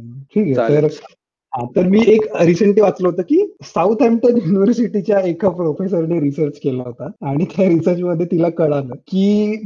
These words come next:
Speaker 1: गाई आणि म्हशी यांच्या बेस्ट फ्रेंड्स असतात. म्हणजे
Speaker 2: हो.
Speaker 1: गाय आणि, हा, म्हणजे गा-, गाई आणि म्हशी ह्या नेहमी कळपत फिरत असल्या तरी पण त्यांची एक बेस्ट फ्रेंड असते, ती तिच्याबरोबरच
Speaker 2: हो.
Speaker 1: असते नेहमी.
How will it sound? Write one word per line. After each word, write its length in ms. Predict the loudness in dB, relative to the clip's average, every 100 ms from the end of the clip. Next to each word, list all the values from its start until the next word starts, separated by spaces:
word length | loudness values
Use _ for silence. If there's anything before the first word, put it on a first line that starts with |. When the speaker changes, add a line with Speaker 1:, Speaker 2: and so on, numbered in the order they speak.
| -4
Speaker 1:
गाई 240 | 0 2
आणि 200 | 4 4
म्हशी 560 | 4 4 2 0 -2 0
यांच्या 300 | -2 0 0
बेस्ट 300 | 0 -2 -2
फ्रेंड्स 280 | -4 0 0
असतात. 320 | -2 -6 -20 -10
म्हणजे 260 | -4 0 2
Speaker 2:
हो. 80 | 4
Speaker 1:
गाय 260 | 4 4
आणि, 140 | 4 4
हा, 520 | 0 -4 -4 -4 -8 -8
म्हणजे 300 | -6 -2 0
गा-, 560 | 0 -2 -6 -20 -20 -16 -6
गाई 220 | -2 0
आणि 240 | 2 2 2
म्हशी 540 | 2 -2 -6 -6 -6 -10
ह्या 200 | -8 -4
नेहमी 560 | 0 2 2 2 2 0 -4 _ -6
कळपत 320 | -4 -2 -4 -4
फिरत 240 | -4 -2
असल्या 400 | -4 -2 0 0 -2 -6
तरी 180 | -2 -2
पण 200 | 0 0
त्यांची 380 | 2 2 4 2
एक 80 | 4
बेस्ट 240 | 2 2
फ्रेंड 240 | 2 4
असते, 440 | 4 0 -4 -6 -6
ती 140 | -8
तिच्याबरोबरच 720 | -2 0 2 4 4 6 4
Speaker 2:
हो. 40 | 2
Speaker 1:
असते 640 | 0 -4 -14 -16 -10 -6
नेहमी. 400 | -4 -4 -4 -4